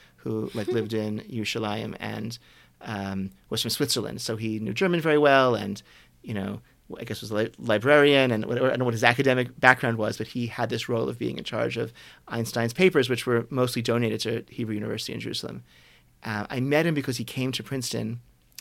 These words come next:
Speaker 1: to, 'cause Einstein also lives in Prin-, right, he lives in Princeton and work, you know, was at the Institute for Advanced Study. So Princeton University also has a lot of his papers, and, and there's some, like, joint publishing of his papers between Hebrew University and Princeton University. So this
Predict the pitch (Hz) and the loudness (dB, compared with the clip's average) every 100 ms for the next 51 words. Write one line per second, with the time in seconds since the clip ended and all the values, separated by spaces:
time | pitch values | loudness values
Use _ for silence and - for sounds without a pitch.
0 | _ - - 113 110 - 104 - 120 113 | _ -12 -4 -4 -4 -4 -6 -4 -4 -2
1 | 110 110 110 110 101 120 120 104 120 110 | -2 0 -2 -4 -6 -6 -4 -2 -2 -2
2 | 110 110 120 117 117 - 127 117 - 113 | -4 -6 -4 -4 -6 -10 -4 -4 -2 -2
3 | 101 107 - 113 123 127 120 117 117 170 | -2 -2 -2 -4 -2 -2 0 0 2 4
4 | 151 131 127 113 - _ - 139 - 123 | 4 4 4 2 2 _ -8 -6 -2 0
5 | 120 139 - 110 107 117 - - - 160 | 2 2 2 -2 -2 -6 -20 -20 -4 -4
6 | 123 113 110 104 98 98 - 98 110 113 | -2 -4 -2 -2 -2 -6 -8 -6 -4 -4
7 | 101 101 - - - 107 - - - 113 | -4 -4 -8 -14 -8 -6 -6 -8 -4 -4
8 | - 120 113 107 131 123 110 - - - | -4 -2 -2 -2 0 0 0 -10 -20 -14
9 | - 151 139 - 120 123 110 120 113 131 | -2 2 4 4 4 2 0 0 -2 -2
10 | 123 104 101 - 107 104 101 - - - | 2 0 0 -4 -4 -4 -6 -14 -20 -6
11 | 139 127 117 120 120 113 101 131 120 107 | -2 0 4 2 2 -2 -2 -4 -4 -4
12 | 101 - - 120 123 - | -2 -4 -4 0 0 0